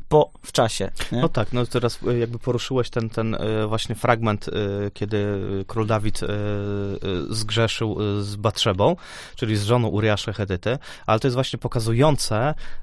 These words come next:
Speaker 2: e, jak jeden grzech może jakby doprowadzić do drugiego. I jeśli człowiek się nie opamięta, i to można powiedzieć, nawet zatraca widzenie, i wtedy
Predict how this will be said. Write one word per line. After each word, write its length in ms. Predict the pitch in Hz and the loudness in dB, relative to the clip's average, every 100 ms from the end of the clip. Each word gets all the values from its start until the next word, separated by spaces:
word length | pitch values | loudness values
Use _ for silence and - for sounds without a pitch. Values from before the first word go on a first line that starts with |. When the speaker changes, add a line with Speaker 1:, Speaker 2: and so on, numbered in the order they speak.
| - | 2
Speaker 2:
e, 160 | 110 - | 6 8
jak 440 | - 110 127 135 | 10 8 6 6
jeden 340 | - 117 139 123 | 4 4 4 2
grzech 280 | 110 123 - | 0 -2 0
może 280 | 117 113 | -2 0
jakby 200 | 110 113 | 0 0
doprowadzić 480 | 110 107 110 110 104 | -2 -2 0 0 2
do 80 | 107 | 2
drugiego. 500 | 107 104 104 104 117 | 2 2 0 2 0
I 60 | 117 | 0
jeśli 200 | 113 107 | -2 -2
człowiek 280 | - 127 | -2 -2
się 120 | - 117 | -2 -2
nie 100 | 107 | 0
opamięta, 680 | 104 107 107 95 95 107 - - - | 0 2 2 0 0 0 -2 -6 -6
i 100 | 107 | -4
to 120 | - | 0
można 220 | 120 120 | 0 0
powiedzieć, 300 | 120 120 113 | 0 -2 -2
nawet 260 | 113 120 113 | -2 0 0
zatraca 440 | 117 - 139 - | 0 0 0 2
widzenie, 500 | 113 117 131 120 95 87 - - - - | -2 2 4 6 4 -2 -10 -16 -10 -6
i 60 | |
wtedy 500 | - - 135 123 131 | -6 0 0 4 2